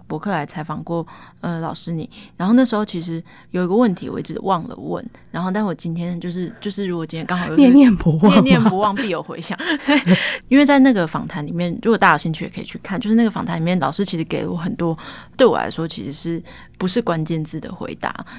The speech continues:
Speaker 1: 那我自己其实来不及问的是，因为我们在那里面讨论过了，呃，大人的定义，也讨论过了讨厌的定义。
Speaker 2: 嗯。
Speaker 1: 对，可能也是我们今天刚好最后可以聊到一个问题，就是那我们应该要怎么样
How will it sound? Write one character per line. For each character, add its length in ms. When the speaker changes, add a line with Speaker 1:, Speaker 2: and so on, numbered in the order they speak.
Speaker 1:
那 160
我 160
自 160
己 160
其 160
实 200
来 180
不 80
及 160
问 160
的 40
是， 120
因 80
为 40
我 60
们 80
在 140
那 100
里 60
面 180
讨 160
论 180
过 220
了， 240
呃， 240
大 180
人 180
的 140
定 160
义， 220
也 140
讨 140
论 160
过 140
了 60
讨 260
厌 240
的 200
定 240
义。 220
Speaker 2:
嗯。 240
Speaker 1:
对， 160
可 100
能 60
也 40
是 80
我 60
们 100
今 140
天 160
刚 120
好 160
最 120
后 140
可 140
以 20
聊 180
到 160
一 80
个 120
问 160
题， 120
就 120
是 220
那 140
我 160
们 180
应 100
该 120
要 120
怎 160
么 120
样 280